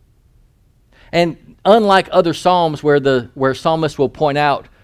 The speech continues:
you know, the, the enemy, the ungodly, the pagan nations,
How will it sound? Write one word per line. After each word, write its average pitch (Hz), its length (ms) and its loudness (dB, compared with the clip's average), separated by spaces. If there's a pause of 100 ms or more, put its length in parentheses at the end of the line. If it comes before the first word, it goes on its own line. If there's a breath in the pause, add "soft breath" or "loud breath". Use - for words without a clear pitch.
(160 soft breath)
you 131 100 -6
know, 110 200 0
the, 104 380 0
the 110 300 -6
enemy, 120 680 -4
the 113 220 -10
ungodly, 123 760 -2
the 92 120 -6
pagan 117 460 -6
nations, 117 380 -8